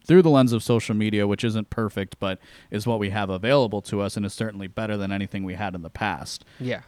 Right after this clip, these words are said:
Speaker 1: Um, is, is there's this, like, there's this simultaneous chorus of left and right doesn't matter, but, right? But, but I really need to focus on this stuff. But if you make any kind of a joke that's considered slightly offensive or is, like,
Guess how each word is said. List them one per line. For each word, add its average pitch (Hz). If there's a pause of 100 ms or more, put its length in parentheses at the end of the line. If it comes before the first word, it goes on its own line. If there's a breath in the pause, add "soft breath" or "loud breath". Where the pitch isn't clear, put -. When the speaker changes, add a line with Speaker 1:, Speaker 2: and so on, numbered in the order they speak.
(120)
Speaker 1:
Um, 98 (680 soft breath)
is, 113 (400)
is 117
there's 127
this, 123
like, 113
there's 117
this 117
simultaneous 123
chorus 107
of 98 (340 soft breath)
left 151
and 156
right 151
doesn't 139
matter, 131 (120)
but, 147 (880 soft breath)
right? 123
But, 160
but 170
I 156
really 156
need 139
to 127
focus 127
on 113
this 101
stuff. 101
But 180
if 170
you 156
make 143
any 139
kind 135
of 120
a 120
joke 120
that's 117
considered 120
slightly 113
offensive 110
or 202
is, 123
like, 113